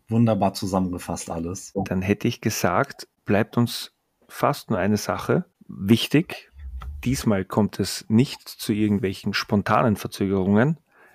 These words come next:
Speaker 2: Ich bin jetzt die nächsten Tage auf Urlaub und dementsprechend ist die nächste Folge dann mit ein bisschen Verspätung eine Woche später als sonst.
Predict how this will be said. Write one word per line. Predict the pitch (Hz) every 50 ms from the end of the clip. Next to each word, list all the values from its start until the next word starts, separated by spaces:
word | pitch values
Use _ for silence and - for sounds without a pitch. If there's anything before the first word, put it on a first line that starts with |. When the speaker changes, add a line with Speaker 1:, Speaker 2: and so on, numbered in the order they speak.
| _ _
Speaker 2:
Ich | - 117 - -
bin | - 127 123
jetzt | 117 107 - - - -
die | 101
nächsten | 101 98 98 - - - - 95
Tage | 92 87 92 92 92
auf | 95 - - -
Urlaub | 113 110 107 101 98 95 101 123 147 - - - -
und | 104 104 101 - -
dementsprechend | 107 131 139 110 - - - - - 90 90 - - 110 120 - -
ist | - 107 - -
die | - 101
nächste | 95 98 104 113 - - - - 113
Folge | - - 101 92 92 104 101
dann | - 90 95
mit | 95 95 - - -
ein | 101 92 -
bisschen | - - - - - - 131
Verspätung | - - 117 - - - - 92 - - 101 98 104 107 - _ -
eine | 95 95 101 127 135 120 107
Woche | 98 101 - - 104
später | - - - - 92 - - - - - -
als | 92 87 - - - - - _ -
sonst. | - - - - 92 90 87 87 - - - - - -